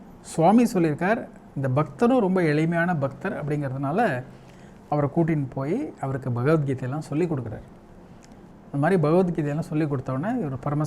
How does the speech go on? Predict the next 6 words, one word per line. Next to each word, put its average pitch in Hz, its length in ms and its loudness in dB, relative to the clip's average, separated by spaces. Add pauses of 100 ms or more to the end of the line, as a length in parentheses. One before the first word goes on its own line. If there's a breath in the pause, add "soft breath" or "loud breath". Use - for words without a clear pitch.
சந்தோஷமா 139 600 -2 (800 loud breath)
மைசூர் 143 360 0
நரசப்பாவும் 135 720 -2 (200)
அதை - 220 -4
கேட்டுன்னு 127 220 -2
இருக்கார். 139 360 -2